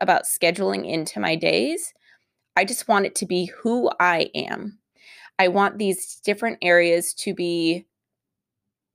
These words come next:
descriptors of, when they think of me, I want them to think, "Wow, she really takes good care of herself. She's a healthy person."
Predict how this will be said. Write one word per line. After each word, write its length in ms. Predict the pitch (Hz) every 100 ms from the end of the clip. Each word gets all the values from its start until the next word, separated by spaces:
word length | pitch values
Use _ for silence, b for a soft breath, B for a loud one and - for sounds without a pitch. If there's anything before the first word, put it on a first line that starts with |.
| _ _
descriptors 920 | 190 185 - 208 202 170 117 127 - -
of, 400 | 180 165 151 160 - _ _
when 140 | - 190
they 120 | 190
think 200 | 190 208
of 120 | 226
me, 240 | 196 196
I 80 | 214
want 180 | 180 190
them 100 | 196
to 60 | 190
think, 220 | 202 190
"Wow, 220 | - 220
she 200 | 208 196
really 240 | 175 180 185
takes 240 | 190 -
good 200 | - 160
care 200 | - 147
of 80 | 131
herself. 440 | - - - - -
She's 200 | - 175
a 40 |
healthy 320 | 185 185 175
person." 520 | 165 165 - - -